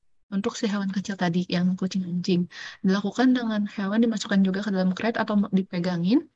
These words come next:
Kemudian hewan yang dianestesi secara epidural dan lokal di daerah linea alba. Eh, sayatan dilakukan pada kiri atau kanan dari linea alba itu, dan pada sayatan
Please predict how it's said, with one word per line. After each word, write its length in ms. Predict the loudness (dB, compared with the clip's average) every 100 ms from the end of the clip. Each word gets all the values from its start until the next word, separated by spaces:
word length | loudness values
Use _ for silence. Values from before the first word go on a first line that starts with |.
| _ _ _ _ _ _ _ _ -2
Kemudian 480 | 4 4 4 4 4
hewan 320 | 2 2 2
yang 140 | 4 2
dianestesi 680 | 2 0 -2 -4 -8 -4 -4
secara 340 | -2 0 0 0
epidural 640 | -2 -2 -2 -2 0 0 0
dan 100 | -2
lokal 320 | -2 0 2
di 100 | 2 2
daerah 280 | 0 0 0
linea 240 | 2 2 2
alba. 400 | -2 0 0 -2 -8 -20 -20 -18 -16 -18 _ -4
Eh, 380 | 0 2 2 0 -6 -20 _ _ _ _ _ -6
sayatan 460 | 2 4 6 6 6
dilakukan 380 | 4 0 0 2
pada 160 | 0 0
kiri 480 | 0 0 2 4 2
atau 260 | 0 -4 -2
kanan 260 | -2 0 0
dari 160 | 0 0
linea 320 | 0 0 0
alba 220 | 0 -2 -4
itu, 240 | 0 4
dan 240 | 4 2 0
pada 180 | -2 -2
sayatan 320 | -2 -2 -2